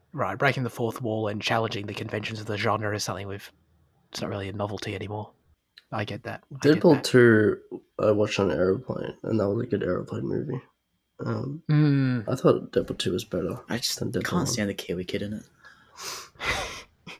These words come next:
Speaker 2: Oh, really?
Speaker 3: He sucks.
Speaker 2: There's just more characters in Deadpool two. It's more fun. They just bring the whole squad, you know? They got time travel.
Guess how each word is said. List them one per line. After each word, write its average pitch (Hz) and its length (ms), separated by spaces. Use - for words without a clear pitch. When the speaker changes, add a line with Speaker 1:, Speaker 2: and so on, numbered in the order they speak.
Speaker 2:
Oh, 113 120
really? 147 400
Speaker 3:
He 226 100
sucks. - 600
Speaker 2:
There's 135 200
just - 160
more 196 160
characters 110 480
in - 60
Deadpool 92 320
two. - 160
It's - 160
more - 100
fun. - 520
They - 100
just - 200
bring 156 140
the 131 40
whole 110 220
squad, - 480
you 127 120
know? 113 200
They 135 100
got 123 100
time 110 280
travel. 123 420